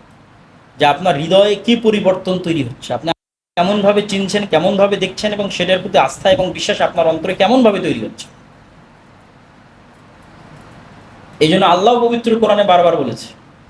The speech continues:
যে সেই সফল, মান আতা বিকালবিন সালিম, বিশুদ্ধ হৃদয় নিয়ে, মানে আল্লাহর উপর আস-, ঈমান, আস্থা এবং ভরসার বিশুদ্ধ হৃদয় নিয়ে যে উপস্থিত হবে,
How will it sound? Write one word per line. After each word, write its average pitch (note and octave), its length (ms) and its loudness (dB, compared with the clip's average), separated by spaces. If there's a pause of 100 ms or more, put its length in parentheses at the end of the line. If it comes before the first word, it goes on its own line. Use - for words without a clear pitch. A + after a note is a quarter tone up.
(360)
যে F#3 80 -6
সেই A#3 420 0
সফল, B3 580 2
মান E3+ 140 0
আতা F3 340 2
বিকালবিন F#3+ 480 -2
সালিম, D3 420 -4 (120)
বিশুদ্ধ D4 540 0
হৃদয় G3 420 4
নিয়ে, A#2+ 160 -8 (600)
মানে C#3+ 140 -2
আল্লাহর F3+ 440 2
উপর G#3 260 0
আস-, D3+ 380 -2
ঈমান, F#3+ 440 2
আস্থা D#3 480 -2
এবং E3+ 240 -2
ভরসার D3+ 500 0
বিশুদ্ধ F3+ 440 -6
হৃদয় E3+ 300 2
নিয়ে E3 120 -2
যে D3 80 -2
উপস্থিত B2+ 400 -8
হবে, F#2+ 140 -12